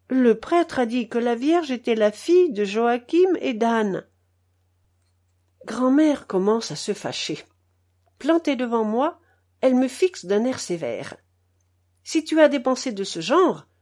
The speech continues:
moi, je te calotterai, tu verras. Mais immédiatement, elle m'explique.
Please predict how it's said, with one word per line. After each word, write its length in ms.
moi, 400
je 140
te 140
calotterai, 840
tu 140
verras. 380
Mais 180
immédiatement, 720
elle 160
m'explique. 680